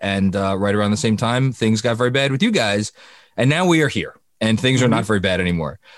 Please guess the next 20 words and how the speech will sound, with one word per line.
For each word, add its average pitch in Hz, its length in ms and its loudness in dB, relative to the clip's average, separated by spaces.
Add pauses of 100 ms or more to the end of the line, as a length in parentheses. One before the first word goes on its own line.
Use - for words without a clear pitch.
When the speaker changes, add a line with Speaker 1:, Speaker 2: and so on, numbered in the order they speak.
Speaker 2:
Mm-hmm. 127 160 0
Speaker 1:
Um, 117 520 2 (380)
we 180 240 4
are, 160 400 2 (100)
uh, 127 300 0
the 120 120 -2
difference, 123 360 0
obviously, 107 440 0
is 101 120 -2
we 139 140 2
are 127 60 2
not 113 200 0
a 107 40 0
championship 98 460 -2
contender 92 360 -2
this 90 160 -4
season. 87 280 -2
You 92 100 0
guys 85 240 -2
are. - 220 -14